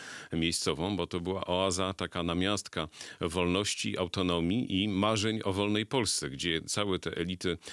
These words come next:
e, późniejszej drugiej Rzeczpospolitej, i szczególnie wojskowe, związane z legionami, tam mieszkały, pracowały, pracowały na rzecz odzyskania tej niepodległości, no i potwierdziły to w czynie zbrojnym. I Stanisław Łapiński,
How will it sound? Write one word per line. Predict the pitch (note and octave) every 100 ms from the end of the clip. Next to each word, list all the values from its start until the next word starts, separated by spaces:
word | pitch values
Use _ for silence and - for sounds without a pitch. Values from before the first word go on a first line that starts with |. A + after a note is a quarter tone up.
| - -
e, | E2+
późniejszej | D#2 F#2 F#2+ G2+ F2 E2+
drugiej | D#2+ E2+ D#2+
Rzeczpospolitej, | E2 - E2+ - F#2 E2+ F2+ E2+ D#2+
i | D#2+
szczególnie | - E2+ E2+ F2+ E2
wojskowe, | D#2 E2 - A#2+ G2
związane | D2+ D#2 E2 E2+
z | D#2+
legionami, | E2+ D#2 E2+ F#2 E2+ D2+ - - -
tam | - F#2 F2
mieszkały, | E2 D#2 - F#2+ F#2
pracowały, | E2 D#2 E2 D#2+ E2 G2 G#2
pracowały | G#2 E2 - E2 F2
na | E2+
rzecz | E2 F2+ E2+
odzyskania | D2+ D#2 - E2+
tej | D#2+ E2+
niepodległości, | E2 E2 D#2+ F2 C#2 - - E2+
no | A#2+
i |
potwierdziły | C#3+ A2+ - F2 F2 G2
to | F2+ E2+
w |
czynie | - F#2 E2+
zbrojnym. | D#2+ D#2 D2 D#2 C3+
I |
Stanisław | C3 - A#2 - G2
Łapiński, | F#2+ F2 F2+ - -